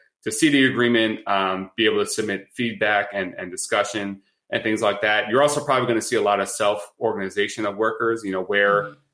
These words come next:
Speaker 1: there might be gaps in the process. Again, I think groups like Railroad Workers United are facilitating a lot of discussions of this agreement across, um, unions, but there is gonna be time built in to discuss this and vote on it. Um,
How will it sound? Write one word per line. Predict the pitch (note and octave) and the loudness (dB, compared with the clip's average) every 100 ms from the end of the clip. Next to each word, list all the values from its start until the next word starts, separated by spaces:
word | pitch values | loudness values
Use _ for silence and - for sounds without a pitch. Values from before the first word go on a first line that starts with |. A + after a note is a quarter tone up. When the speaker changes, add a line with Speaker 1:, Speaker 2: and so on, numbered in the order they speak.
| - | -4
Speaker 1:
there | A#2 | 0
might | A2 | 0
be | A2 | -2
gaps | G2 G#2+ G2+ - | 0 0 0 -4
in | |
the | F#2+ | -8
process. | - B2+ B2+ B2+ A#2+ | 0 2 2 -2 -4
Again, | G2+ G#2 G2 | -4 -2 -2
I | |
think | F#2+ G2+ | -2 -8
groups | G2 G#2+ - | -6 -6 -4
like | F#2+ | -6
Railroad | F#2+ G2 G2 G2+ G2 | -2 0 0 -2 -2
Workers | G3+ G2+ F#2+ | -6 -6 -8
United | F#2+ F#2+ G2+ G2 F#2+ - | -4 -2 0 -2 -4 -6
are | G2 | -10
facilitating | G#2 - A2 G#2+ G#2+ G2+ F#2+ F#2+ - _ _ - | -8 -2 -2 0 0 -2 -2 -6 -12 _ _ -2
a | |
lot | B2 A#2+ | 0 0
of | G#2+ | -2
discussions | G#2+ - A#2+ A#2+ | -4 -2 -2 -2
of | G#2+ | -4
this | A2 A2 | -4 -8
agreement | F#2+ G2+ G2+ F#2+ | -8 -6 -6 -6
across, | F#2+ - A2 G2 - - - _ _ - | -8 -2 2 2 0 -8 -12 _ _ -2
um, | G#2+ G2 F#2+ F#2+ _ | 0 2 0 -6 _
unions, | A#2 D#3 C3+ A2+ G#2 G2+ | 0 2 4 2 0 -4
but | - A2 | -2 0
there | B2 C3 | 4 6
is | C#3 C3 - | 4 2 -4
gonna | C3+ G#2+ | -2 -2
be | G#2 | -4
time | G#2 A2+ G#2+ G2+ | -4 -2 -2 -2
built | G2 F#2+ - | -2 -4 -4
in | F#2+ F#2+ F2+ | -6 -8 -8
to | - F#2+ F#2 F#2 | -4 -2 -2 -6
discuss | - - - G2+ - | -10 -6 0 0 -2
this | G2 F#2 - - _ _ _ | -6 -6 -8 -16 _ _ _
and | A2 G#2+ G2+ | -2 -2 4
vote | D3 C#3 | 4 6
on | A2 G#2 | 4 2
it. | G2+ G2 - | 0 -2 -2
Um, | G#2+ G2 F#2+ F2+ | 0 0 -2 -6